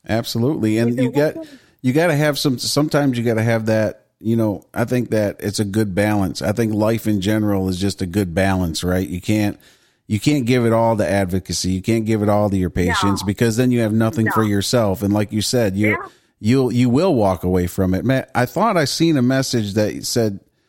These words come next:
Speaker 1: that you were gonna be more of a doctor's advocate in the future,
Speaker 2: Yeah.
Speaker 1: or are you, or is that
Speaker 2: Yeah.
Speaker 1: like, still up in the air, or?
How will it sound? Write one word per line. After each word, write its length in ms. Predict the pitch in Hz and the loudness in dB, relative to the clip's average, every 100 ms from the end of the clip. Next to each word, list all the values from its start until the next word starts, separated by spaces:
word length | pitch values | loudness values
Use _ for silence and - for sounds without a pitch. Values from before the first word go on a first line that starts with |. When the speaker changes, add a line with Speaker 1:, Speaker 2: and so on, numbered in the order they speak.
| _ _ | _ _
Speaker 1:
that 160 | 117 110 | -2 0
you 160 | 113 113 | 0 2
were 220 | 107 98 | 2 0
gonna 300 | 104 117 101 | 0 0 0
be 200 | 107 110 | 0 0
more 240 | 107 113 | 2 0
of 80 | 101 | 0
a 60 | 95 | 0
doctor's 520 | 98 110 - 127 120 | 0 -2 -2 -2 0
advocate 720 | 131 139 139 - 143 135 _ _ _ | 0 -2 -6 -2 -2 -2 _ _ _
in 140 | 127 117 | 0 0
the 80 | |
future, 480 | - 151 175 180 185 | 0 -2 0 -2 0
Speaker 2:
Yeah. 60 | - | 2
Speaker 1:
or 240 | 120 113 - | 2 2 2
are 180 | 110 110 | 2 2
you, 260 | 113 110 | 2 0
or 320 | 92 104 101 | 0 0 0
is 220 | - 104 104 | 0 0 2
that 240 | 101 - | 0 0
Speaker 2:
Yeah. 160 | - 98 | -2 0
Speaker 1:
like, 180 | 95 - | -2 -4
still 280 | - 113 107 | -2 0 0
up 120 | 110 | 0
in 100 | 104 | -2
the 100 | 73 | 0
air, 360 | 110 123 131 | 0 0 0
or? 320 | 110 92 90 | 0 0 -2